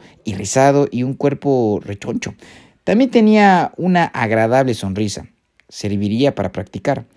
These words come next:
Decidí usar la frase de entrada de Maury Povich. «Esta mañana han llamado a mi amigo Greenwood del programa de Maury Povich»,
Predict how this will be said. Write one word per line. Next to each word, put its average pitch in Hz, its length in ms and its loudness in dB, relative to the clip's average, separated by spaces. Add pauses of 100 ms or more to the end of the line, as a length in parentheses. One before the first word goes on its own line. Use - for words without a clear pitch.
(140)
Decidí 160 340 0
usar 190 240 2
la 160 100 4
frase 151 260 -2
de 127 40 0
entrada 147 380 2
de 120 120 0
Maury 131 360 -2
Povich. - 500 -8 (1120)
«Esta 233 240 0
mañana 160 480 2
han 151 160 0
llamado 143 360 0
a 135 60 0
mi 127 80 0
amigo 117 300 0
Greenwood 131 340 -2
del 110 140 -2
programa 113 360 -2
de 107 100 -2
Maury 107 260 -2
Povich», - 420 -8